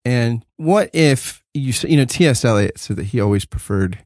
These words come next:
a thick description to explanation because explanations, uh, it automatically sort of presumed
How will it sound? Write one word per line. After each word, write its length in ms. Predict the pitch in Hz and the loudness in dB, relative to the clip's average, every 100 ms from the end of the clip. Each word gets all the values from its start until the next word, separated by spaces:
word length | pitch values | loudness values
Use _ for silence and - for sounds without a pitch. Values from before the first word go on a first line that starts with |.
| - | -6
a 60 | |
thick 320 | - - 120 - | -4 -2 -4 -6
description 540 | 110 - 107 - 104 | -8 -4 -4 -2 -4
to 160 | - 104 | -4 -6
explanation 640 | - - 92 95 90 104 | -6 -4 0 0 -2 -6
because 460 | 78 - 65 - - 107 | -8 -4 -4 -6 -6 -6
explanations, 1040 | 101 - 107 98 95 - - 143 - - _ | -6 -6 -2 -2 -2 -4 -8 -10 -12 -14 _
uh, 260 | 110 95 - - | -2 -2 -4 -10
it 400 | - 139 143 - 127 | -14 -10 -10 -4 0
automatically 500 | 120 110 104 101 101 | 2 2 0 -2 -6
sort 200 | - 101 | -6 -6
of 120 | - _ _ _ - _ | -8 _ _ _ -20 _
presumed 840 | - 110 101 110 113 104 98 98 | 0 0 0 2 2 2 0 -2